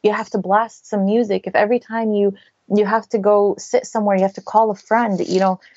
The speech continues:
and you're not able to just sit with yourself and sit with God and have tho-, those quiet moments, prayer is always going to be a challenge. You're really depriving yourself of knowing what it means to have a heart that prays.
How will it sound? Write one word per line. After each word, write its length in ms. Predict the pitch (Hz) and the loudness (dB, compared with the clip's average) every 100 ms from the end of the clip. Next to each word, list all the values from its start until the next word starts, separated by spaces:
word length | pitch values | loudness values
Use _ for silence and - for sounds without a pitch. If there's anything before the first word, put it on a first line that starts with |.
| - | -4
and 160 | 202 202 | 0 0
you're 120 | 202 | 0
not 220 | 226 240 | -2 -2
able 280 | 226 240 226 | 0 0 0
to 140 | 226 196 | -4 -6
just 360 | 185 - - | -6 -8 -4
sit 160 | - 269 | -2 0
with 200 | 233 208 | 0 0
yourself 560 | 190 170 - 160 139 - - | 0 -2 0 2 2 -2 -6
and 180 | 175 165 | -6 -6
sit 300 | - 247 - | -4 -2 0
with 260 | 202 165 | -2 -2
God 280 | 160 202 214 | 2 2 2
and 120 | 180 | 0
have 280 | 170 185 190 | -2 -2 0
tho-, 160 | 190 185 | 0 0
those 220 | 175 170 | 0 -4
quiet 380 | - - 214 - | -4 0 0 2
moments, 520 | 170 226 202 165 - _ _ _ _ | 2 0 0 -4 -8 _ _ _ _
prayer 440 | - 233 262 277 226 | -4 2 2 4 2
is 160 | 185 | 2
always 300 | - 208 214 | 2 0 0
going 180 | 190 196 | -2 -4
to 60 | 196 | -4
be 80 | 185 | -4
a 40 | |
challenge. 320 | - 208 185 | -2 -4 -2
You're 260 | 185 208 208 | 0 2 2
really 380 | 185 254 285 214 | 0 0 0 0
depriving 580 | 175 - 196 202 190 170 | -2 -2 0 0 0 -2
yourself 480 | 160 - 160 156 - _ - | -4 0 0 0 -4 _ -2
of 120 | 190 | 2
knowing 380 | 190 196 220 208 | 4 2 0 0
what 180 | 196 185 | 0 0
it 120 | 180 | 0
means 440 | 180 190 175 - - | -2 -2 -4 -8 -8
to 80 | 175 | -2
have 200 | 180 170 | 0 0
a 60 | |
heart 320 | 160 - 170 - | -2 -2 -2 -2
that 180 | 143 - | -8 -6
prays. 580 | - 147 135 _ - | -4 -4 -4 _ -20